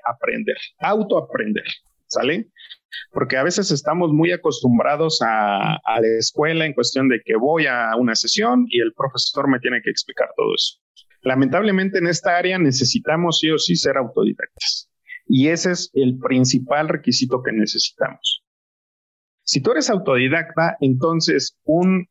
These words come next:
segundo skill de alguna forma necesitas también tener esta parte de, de liderazgo. Si queremos crecer, eh, pues alto en esta industria, ¿no?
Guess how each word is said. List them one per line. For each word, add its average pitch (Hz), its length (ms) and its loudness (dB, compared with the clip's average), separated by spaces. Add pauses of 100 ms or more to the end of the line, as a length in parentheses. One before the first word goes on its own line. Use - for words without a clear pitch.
segundo 139 580 2
skill 147 340 -2
de 143 60 0
alguna 135 280 0
forma 139 560 0
necesitas 135 1120 0 (140)
también 185 640 2
tener 151 320 0
esta 156 380 -2
parte 143 440 -2
de, 110 640 -2
de 113 120 0
liderazgo. 113 640 0 (840)
Si - 260 -2
queremos 160 520 0
crecer, 143 800 -2 (140)
eh, 113 460 2
pues - 220 -2
alto 143 280 0
en 117 100 0
esta 113 200 -2
industria, 107 440 -2 (100)
¿no? 147 260 0